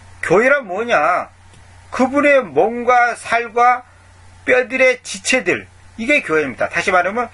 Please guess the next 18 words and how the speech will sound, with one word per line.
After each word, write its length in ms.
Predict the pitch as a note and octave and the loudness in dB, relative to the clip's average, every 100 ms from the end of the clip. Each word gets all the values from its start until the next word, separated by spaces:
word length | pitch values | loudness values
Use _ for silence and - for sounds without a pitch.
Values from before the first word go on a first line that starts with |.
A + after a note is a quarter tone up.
| - - - - | -18 -20 -20 -18
구원받은 760 | - F#3+ G#3 F#3+ F#3 F3 A#3+ | 0 2 2 2 0 0 -6
하나님의 760 | A3+ F#3 F3+ E3+ D#3+ E3 A#3 A#3+ | -4 -2 0 0 -2 -2 0 -2
자녀들, 500 | - B2+ A#2+ G#2+ F#2 - - - - - - | -4 -4 -4 -8 -12 -18 -20 -20 -20 -20 -10
그게 280 | G3+ C4+ | -2 -2
교회란 420 | - C#3+ D3 B2+ G2+ | 0 0 2 0 -2
말입니다. 420 | F#2+ F#2 - - - - - - | -10 -12 -20 -20 -20 -20 -20 -4
오늘 300 | F3+ G#3 G#3 | 2 2 0
교회 220 | F3+ F#3+ | -2 -2
간판에서 580 | D3 F#3+ G#3 F#3+ G3 - - - - - - - - | -2 -2 -2 -2 -6 -6 -12 -20 -20 -20 -20 -20 -18
무슨 380 | - D#3+ A#3 A3 | -12 -2 0 2
교회 260 | F#3 F#3+ | 2 2
이리 120 | F#3 F#3+ | 0 -4
써놓은 260 | G#3 F#3 | -6 -4
것도 180 | F3+ F#3+ | -4 -2
이거 140 | G3+ | 0
다 180 | A#3 - | 0 -2
잘못된 420 | - D3 G3+ A3 | -4 -4 -4 -4
겁니다. 440 | F3 B2+ G#2+ A2 | -4 -4 -6 -8